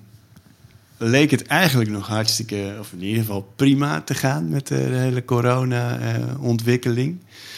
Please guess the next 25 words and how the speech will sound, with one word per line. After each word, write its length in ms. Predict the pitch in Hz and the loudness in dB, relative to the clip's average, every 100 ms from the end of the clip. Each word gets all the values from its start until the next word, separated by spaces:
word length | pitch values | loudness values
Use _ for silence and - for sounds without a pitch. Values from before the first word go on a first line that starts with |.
| - - - | -16 -16 -10
Eh, 260 | 131 117 131 | -4 -2 0
inmiddels 540 | 143 170 151 123 - - | 4 4 4 2 0 0
zijn 240 | 127 120 113 | 0 0 2
we, 340 | 107 101 101 | 0 0 -6
eh, 320 | 120 104 117 123 | -10 -10 -4 -2
ingehaald 600 | 117 110 104 101 98 107 | 0 0 0 0 0 -2
door, 220 | 104 101 | -2 -2
eh, 300 | 101 101 101 107 | -2 -4 -4 -4
door 200 | 104 101 | -4 -4
de 80 | |
actualiteit 960 | 95 92 - 101 98 - 110 104 98 - | -6 -8 -6 -4 -4 -4 -4 -2 -4 -6
en, 280 | 98 101 101 | -6 -4 -4
eh, 400 | 98 101 104 104 | -4 -4 -4 -4
en 140 | 104 | -4
de 400 | 104 101 101 104 | -2 -2 -2 -4
besmettingen. 720 | 110 - 120 127 143 147 185 - - - - - - - - | 0 2 4 2 2 0 -2 -6 -18 -18 -16 -16 -18 -20 -8
Eh, 420 | 113 113 117 127 | -2 0 0 2
en 160 | 131 113 | 2 2
gelden 380 | - 127 123 110 | 0 2 4 4
er 140 | 104 95 | 2 0
allerlei 460 | 101 107 101 101 | 0 2 2 2
regels 640 | 101 113 120 110 90 - - | 4 6 6 2 -2 -4 -2
ook 220 | 101 107 | -4 -4
voor 200 | 104 95 | -10 -10
evenementen. 880 | 95 95 101 95 95 98 117 170 | -8 -8 -6 -4 -2 -4 -6 -8